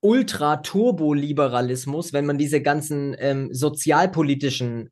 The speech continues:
äh, Gesetzgebungen ansieht. Also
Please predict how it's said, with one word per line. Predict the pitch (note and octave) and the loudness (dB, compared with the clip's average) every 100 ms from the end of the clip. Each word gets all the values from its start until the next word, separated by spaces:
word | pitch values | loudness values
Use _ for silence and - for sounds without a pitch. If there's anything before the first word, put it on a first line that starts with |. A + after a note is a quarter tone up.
| - | -4
äh, | B2 A#2+ | -2 -2
Gesetzgebungen | C#3 B2+ C3 - C3+ B2 A#2+ A2+ | 0 0 0 -2 -2 0 0 -2
ansieht. | F2 A#2 A2 - A2+ A2+ A2 - | -4 -6 -8 -10 -8 -6 -6 -4
Also | B2 C3+ B2+ | 0 0 0